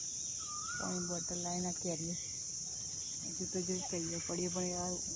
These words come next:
ઉડાને હેઠી ઉપર વા બેસી પણ હવે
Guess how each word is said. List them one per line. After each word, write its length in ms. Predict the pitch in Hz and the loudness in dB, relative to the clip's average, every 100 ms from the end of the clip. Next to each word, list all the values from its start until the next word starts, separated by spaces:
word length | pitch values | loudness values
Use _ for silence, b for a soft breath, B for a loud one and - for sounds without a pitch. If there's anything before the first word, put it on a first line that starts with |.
| 202 | 2
ઉડાને 280 | 190 190 190 | 4 4 4
હેઠી 280 | 175 - 196 - - - - - - - 1077 1077 - - - - - - - - 185 | 2 2 2 2 -2 -2 -2 -2 -2 -2 -2 -2 -2 -2 -2 -2 -2 -2 0 0 2
ઉપર 240 | 196 190 | 2 2
વા 200 | 180 165 | 2 2
બેસી 380 | 190 196 - 214 | 2 0 2 2
પણ 140 | 202 185 | 4 4
હવે 120 | 185 | 4